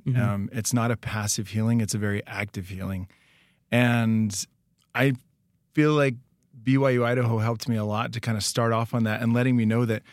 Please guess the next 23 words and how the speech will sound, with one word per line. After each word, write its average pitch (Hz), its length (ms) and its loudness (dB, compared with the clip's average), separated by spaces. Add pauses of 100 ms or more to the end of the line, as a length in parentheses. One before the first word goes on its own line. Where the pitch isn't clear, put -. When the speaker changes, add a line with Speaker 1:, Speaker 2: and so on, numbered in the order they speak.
(260)
Speaker 2:
nothing 143 460 4
is 120 220 4
just 113 500 -2 (400)
intellectual 113 640 2
or 95 320 -2
nothing 123 400 2
is 120 280 2
just, 113 520 -2 (440)
um, 110 320 2
what 120 120 2
we're 120 140 2
learning 117 320 2
in 107 100 2
the 101 100 -2
class. 104 540 -2
It's - 280 -4 (220)
there, 117 260 0
there's 113 280 2
a 104 80 -2
spiritual 123 500 0
application 107 580 -2
to 98 140 -6
everything. 101 540 -4